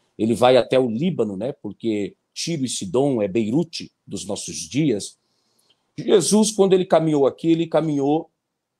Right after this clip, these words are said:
em duas personalidades diferentes. Ele era cem por cento homem, cem por cento Deus. Cem por cento Deus, cem por cento homem. Então,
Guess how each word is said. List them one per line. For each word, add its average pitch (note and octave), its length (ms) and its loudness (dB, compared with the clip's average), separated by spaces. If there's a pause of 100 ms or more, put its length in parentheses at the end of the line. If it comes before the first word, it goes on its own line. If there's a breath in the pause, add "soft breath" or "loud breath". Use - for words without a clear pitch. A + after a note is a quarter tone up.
(300)
em C#3+ 160 0
duas F#3 300 0
personalidades E3 840 -2
diferentes. - 680 -10 (500)
Ele B2 280 0
era G#2 440 2
cem - 320 -4
por C#3 200 -8
cento F#2+ 460 -8
homem, F3 400 0 (280)
cem - 320 -4
por B2+ 160 -6
cento - 340 -6
Deus. B2 580 0 (200)
Cem - 320 2
por C#3 180 -2
cento G2 320 -4
Deus, A#2+ 560 0 (140)
cem - 320 -2
por B2 160 -4
cento E3 440 -2 (240)
homem. C#3 400 2 (440 soft breath)
Então, D#3+ 480 4